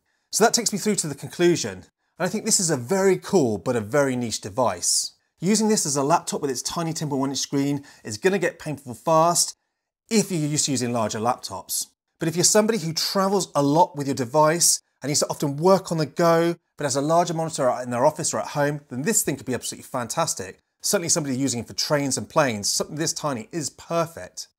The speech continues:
And for me, I'm often on customers' sites and need a small, rugged laptop to complete maintenance. So personally, I want the smallest device I possibly can, and this thing is perfect for that. And when I get home, I plug into my Dell monitor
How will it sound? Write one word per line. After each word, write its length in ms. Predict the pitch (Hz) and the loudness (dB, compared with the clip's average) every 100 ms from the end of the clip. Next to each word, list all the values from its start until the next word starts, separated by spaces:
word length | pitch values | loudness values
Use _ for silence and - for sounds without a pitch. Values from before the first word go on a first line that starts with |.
| _ _ - | _ _ -4
And 120 | 202 | -2
for 80 | 175 | 2
me, 280 | 190 202 208 | 4 4 4
I'm 180 | 202 214 | 2 2
often 220 | 196 160 | 0 -2
on 100 | 139 | -2
customers' 460 | - 165 - 143 - | 0 -2 0 0 0
sites 320 | 175 175 - | 2 2 0
and 100 | 165 | -2
need 80 | 160 | -2
a 60 | 135 | 2
small, 640 | - - 190 202 202 196 | 2 2 4 4 4 2
rugged 320 | 165 208 196 160 | 2 2 2 0
laptop 420 | 160 - 113 - | -2 -2 -6 -6
to 80 | - | -6
complete 320 | 147 - 170 | -6 -6 -6
maintenance. 760 | 147 180 180 - 98 - - - _ - | -2 -2 -2 -6 -8 -4 -4 -6 _ -2
So 160 | 196 | -2
personally, 600 | 185 185 202 - 147 120 - | 0 4 4 4 0 -2 0
I 100 | 175 | 0
want 260 | 170 143 | 0 -2
the 60 | 123 | 0
smallest 540 | - - 202 196 185 | 2 2 2 2 2
device 320 | 175 160 151 147 | 0 4 4 2
I 80 | |
possibly 420 | 139 - - - 135 | -2 -2 -4 -4 -6
can, 540 | - 175 175 175 190 _ _ _ _ _ | -2 2 2 2 -2 _ _ _ _ _
and 180 | 123 131 | -8 2
this 200 | 208 - | 2 2
thing 200 | 170 131 | 0 -2
is 120 | 117 | -2
perfect 560 | - - 190 185 - - | -6 -4 -2 -2 -6 -6
for 60 | |
that. 220 | 123 131 - | 4 4 4
And 80 | 123 | -4
when 100 | 120 | -4
I 40 | |
get 160 | 117 117 | -4 -6
home, 380 | - 185 175 | -2 0 2
I 60 | 151 | 0
plug 280 | 165 - 165 | -2 -2 0
into 140 | 151 | 0
my 80 | 127 | -2
Dell 220 | 113 135 | 4 4
monitor 480 | 135 147 147 147 143 | 4 0 2 2 0